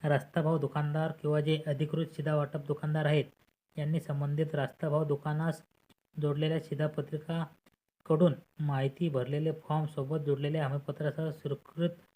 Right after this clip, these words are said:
करण्यात या ठिकाणी स्वाक्षरी व दिनांकासह पोचपावती देण्यात येणार आहे. म्हणजे आपण जो फॉर्म भरणार आहोत, तो फॉर्म भरून झाल्यानंतर आपल्याला एक या ठिकाणी जे रास्ताभाव दुकानदार आहेत किंवा जे आपण ज्यांच्याकडून रेशन घेतो,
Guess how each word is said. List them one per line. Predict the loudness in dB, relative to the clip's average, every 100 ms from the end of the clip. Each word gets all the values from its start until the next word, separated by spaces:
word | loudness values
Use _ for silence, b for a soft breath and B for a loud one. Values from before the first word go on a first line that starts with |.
| _ _ _
करण्यात | -4 0 -2 0
या | -2
ठिकाणी | 0 -2 -2 0 -2
स्वाक्षरी | -2 -6 -4 -2
व | 0
दिनांकासह | 0 0 -2 -4 -2 -4
पोचपावती | -2 -4 -4 -4 -2 -2 -2 -4 -8
देण्यात | -2 0 0 -2
येणार | -2 -2
आहे. | -2 -4 -12 _ _ _ -6
म्हणजे | 0 2
आपण | 2 0 0
जो | 0
फॉर्म | 0 -2 0
भरणार | 0 0 2
आहोत, | 2 0 -4 _ _ _ -4
तो | 0
फॉर्म | 2 2 4
भरून | 2 2 0 -4 -2
झाल्यानंतर | 0 2 2 2 2 0
आपल्याला | 0 -2 0
एक | 2 0 0 -2
या | -2
ठिकाणी | -2 -2 -2 -4 -10 _ -4
जे | 0 0
रास्ताभाव | 0 -4 -2 0 2
दुकानदार | 0 0 0 2
आहेत | 2 2 -4 _ _ _ _
किंवा | 0 2 2
जे | 4
आपण | 4 2 0 0
ज्यांच्याकडून | 2 0 -2 0 0
रेशन | 0 0 0 2
घेतो, | 2 2 0